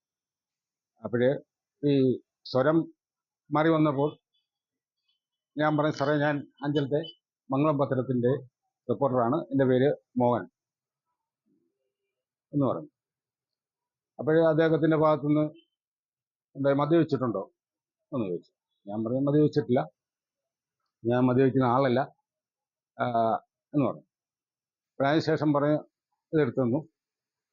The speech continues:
ആ, ഊതാൻ പറഞ്ഞു. ഞാൻ ഊതി. അപ്പോഴേ എന്തോ നിന്ന് ആടുന്നത് എന്നൊക്കെയുള്ള രീതിയിൽ ഉള്ള സംഭാഷണങ്ങളാണ് ഇദ്ദേഹത്തിൻ്റെ ഭാഗത്തുനിന്നുണ്ടായത്.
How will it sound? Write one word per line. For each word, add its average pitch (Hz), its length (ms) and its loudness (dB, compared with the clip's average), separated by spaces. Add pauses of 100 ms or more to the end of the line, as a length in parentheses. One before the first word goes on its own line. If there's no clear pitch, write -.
(500)
ആ, 120 180 -2 (100)
ഊതാൻ 143 280 2
പറഞ്ഞു. 117 260 -2 (720)
ഞാൻ 160 180 0
ഊതി. - 220 -2 (1200)
അപ്പോഴേ 131 260 2 (580)
എന്തോ 156 200 4
നിന്ന് 151 280 2
ആടുന്നത് 131 580 0 (960)
എന്നൊക്കെയുള്ള 156 360 2
രീതിയിൽ 135 360 0 (340)
ഉള്ള 170 120 2 (420)
സംഭാഷണങ്ങളാണ് 131 640 0
ഇദ്ദേഹത്തിൻ്റെ 117 440 0
ഭാഗത്തുനിന്നുണ്ടായത്. 101 580 -4